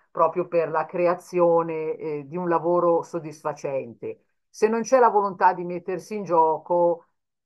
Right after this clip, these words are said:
eh, ovviamente non è, è l'attività giusta per, per quella persona, insomma, perché ovviamente si lavora in modo attivo, non è un lavoro che si fa seduti con carta e penna,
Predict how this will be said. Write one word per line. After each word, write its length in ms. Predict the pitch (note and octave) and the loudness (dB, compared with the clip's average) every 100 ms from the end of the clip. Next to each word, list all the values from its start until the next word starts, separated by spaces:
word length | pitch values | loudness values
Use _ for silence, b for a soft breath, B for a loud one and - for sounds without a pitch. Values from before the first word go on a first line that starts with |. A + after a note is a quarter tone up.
| - | -14
eh, 760 | C#3+ C#3+ C#3 C3+ C3 B2+ - - | -12 -10 -10 -8 -8 -8 -10 -10
ovviamente 580 | F3 D#3+ E3+ E3+ E3+ F3 | -8 -4 -4 -4 -6 -6
non 200 | D#3+ D#3 | -6 -8
è, 300 | D3+ D#3 D3+ | -8 -8 -10
è 380 | D3+ D3+ D3 C#3 | -8 -6 -6 -8
l'attività 640 | D3 E3 - E3+ F3 F#3 | -8 -10 -10 -10 -6 -6
giusta 480 | F3+ D#3+ C3+ - D#3+ | -6 -8 -14 -8 -8
per, 220 | D#3 C#3 A#2+ A#2+ - _ _ | -6 -6 -6 -10 -16 _ _
per 120 | - | -20
quella 240 | - D#3+ - | -10 -6 -6
persona, 760 | A#2+ - D#3+ C#3 B2 A#2+ A2+ | -10 -8 -6 -4 -6 -10 -18
insomma, 440 | - - B2 A2 A#2 | -20 -18 -18 -16 -14
perché 260 | C#3+ - E3+ | -14 -2 -2
ovviamente 500 | F3 F#3+ A3+ C4 F#3 | 0 0 0 -2 -2
si 140 | F#3+ | 0
lavora 340 | E3+ E3 A3+ | 0 4 2
in 60 | F#3+ | 2
modo 220 | F#3+ F#3+ | -2 -4
attivo, 500 | C3+ - B3 F#3+ D3 B B B | -6 -6 -8 -6 -8 B B B
non 160 | D#3 | -8
è 60 | F#3+ | -4
un 100 | A3+ | -2
lavoro 320 | F#3+ F3+ F#3+ | -2 0 -2
che 100 | F3+ | -4
si 160 | F3 F3 | -10 -4
fa 140 | F#3+ | -2
seduti 540 | - F3+ E3+ F#3+ F#3+ F#3+ | -2 -4 -8 -10 -12 -8
con 180 | E3+ | -8
carta 320 | D#3+ F3 F3 F3 | 0 0 0 -2
e 100 | D#3+ | -4
penna, 840 | F#3+ F3+ F#3 F#3+ F3+ F3+ F#3+ - | -2 -2 -2 -4 2 4 4 0